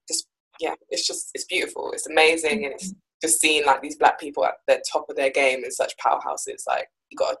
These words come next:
Speaker 1: show them
Speaker 2: Yeah.
Speaker 1: nothing but respect, man.
Speaker 2: Definitely. So inspiring. My mum loves Beyonce as well. Like, she's been to see her quite a few times.
Speaker 1: Oh, amazing.
Speaker 2: <laughs>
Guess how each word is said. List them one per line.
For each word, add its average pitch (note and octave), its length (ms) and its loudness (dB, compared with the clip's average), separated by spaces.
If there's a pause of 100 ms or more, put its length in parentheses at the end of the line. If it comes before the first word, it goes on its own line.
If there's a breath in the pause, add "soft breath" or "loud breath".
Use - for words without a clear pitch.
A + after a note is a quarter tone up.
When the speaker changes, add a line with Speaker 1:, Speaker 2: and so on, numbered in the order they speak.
(120)
Speaker 1:
show - 200 2
them - 100 2
Speaker 2:
Yeah. G#3+ 60 -2
Speaker 1:
nothing - 180 0 (140)
but - 80 -8
respect, - 420 -6
man. - 200 -8 (540)
Speaker 2:
Definitely. G3 840 -6
So A3 400 -4
inspiring. G3+ 840 -6 (440)
My A#3 120 4
mum G#3+ 260 0
loves G#3 300 -2
Beyonce G3+ 500 -2
as F#3+ 80 -6
well. F#3+ 300 -4
Like, F3+ 280 -6 (840)
she's A#3 160 -6
been G#3+ 240 -2
to G#3 100 -6
see G#3 180 -4
her G3 140 -2
quite - 220 -2
a F#3+ 100 -6
few G3+ 160 -2
times. G3 520 -6 (140)
Speaker 1:
Oh, E4 100 6 (180)
amazing. B3 460 -2
Speaker 2:
<laughs> - 40 -20